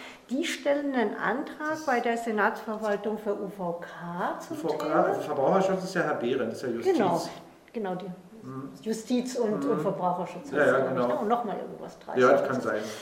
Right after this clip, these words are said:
Speaker 1: Na, jedenfalls, äh, stellen die, hat mir die Kollegin erzählt, äh, stellen die einen Antrag bei der Senatsverwaltung für, äh, Umwelt, also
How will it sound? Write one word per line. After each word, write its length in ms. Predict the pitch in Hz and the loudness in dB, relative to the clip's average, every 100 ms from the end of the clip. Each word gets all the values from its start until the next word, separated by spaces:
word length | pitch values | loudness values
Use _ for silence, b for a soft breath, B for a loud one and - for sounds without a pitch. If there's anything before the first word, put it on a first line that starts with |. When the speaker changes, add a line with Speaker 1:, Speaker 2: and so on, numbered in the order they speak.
| 123 123 - | -8 -10 0
Speaker 1:
Na, 80 | 226 | 2
jedenfalls, 640 | 240 269 269 269 262 - | 4 4 2 4 4 4
äh, 180 | - 233 | 2 2
stellen 400 | 233 233 233 233 | 6 8 8 8
die, 260 | 233 294 311 254 | 2 -4 -2 -2
hat 140 | 247 247 | -4 0
mir 120 | 233 | 0
die 160 | 233 | 0
Kollegin 460 | 220 - 208 208 233 | -6 -2 0 2 2
erzählt, 440 | 175 170 262 320 | 0 0 0 0
äh, 80 | - | -2
stellen 400 | - - 220 220 | -2 4 4 4
die 80 | 254 | 0
einen 160 | 254 - | -2 2
Antrag 480 | 202 254 - 294 294 | 2 2 -2 -2 0
bei 100 | 240 | 2
der 140 | 240 | 2
Senatsverwaltung 1040 | 233 214 214 - 247 226 233 233 226 226 220 | 0 0 0 0 -2 2 2 2 2 2 -2
für, 1120 | - - 220 214 202 202 - 190 196 190 - | -8 -4 2 4 6 4 0 0 4 4 2
äh, 40 | 208 | -2
Umwelt, 460 | 208 214 208 202 - | -2 2 2 2 -2
also 340 | 175 185 175 | -4 -4 -6